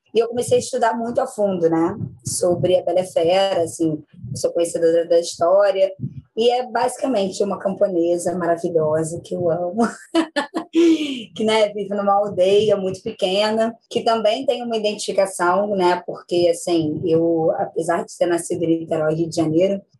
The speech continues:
eu fui criada na minha infância muito em Cantagalo, que não deixa de ser meio que uma aldeia,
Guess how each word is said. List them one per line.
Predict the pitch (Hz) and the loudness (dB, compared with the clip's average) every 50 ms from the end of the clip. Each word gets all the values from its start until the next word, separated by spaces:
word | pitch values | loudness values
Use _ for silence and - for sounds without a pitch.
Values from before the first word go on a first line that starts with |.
| - - | -8 -2
eu | 175 170 170 | 0 0 0
fui | 160 - - 180 180 | 0 -2 -4 -4 -2
criada | - - 170 170 165 165 165 165 170 165 160 165 160 156 147 143 - - - - | -2 0 2 2 2 2 2 0 0 0 0 0 0 0 0 -2 -6 -10 -12 -10
na | 156 156 160 | -6 -2 0
minha | 165 165 165 | 2 2 2
infância | 165 - - 170 165 165 160 - 165 | 0 0 -2 -2 0 0 0 -2 -2
muito | 160 156 165 196 196 - | 0 0 -2 -2 -2 -4
em | 202 196 | -4 -2
Cantagalo, | 196 190 185 185 175 160 165 170 175 180 190 196 190 | -2 -2 0 -2 -2 -2 0 0 0 0 0 0 -2
que | 185 - 190 | -4 -4 -4
não | 185 185 175 | -4 -2 0
deixa | 180 202 220 208 220 | 0 0 0 0 0
de | 214 - | -2 -2
ser | - - 208 202 | -2 -2 0 0
meio | 196 190 190 202 214 214 | 2 2 2 2 2 0
que | - 220 | 0 -2
uma | 202 196 190 | 0 2 2
aldeia, | 190 190 196 175 180 175 180 190 196 208 214 214 233 220 | 2 2 2 2 2 2 4 4 4 4 2 2 0 -2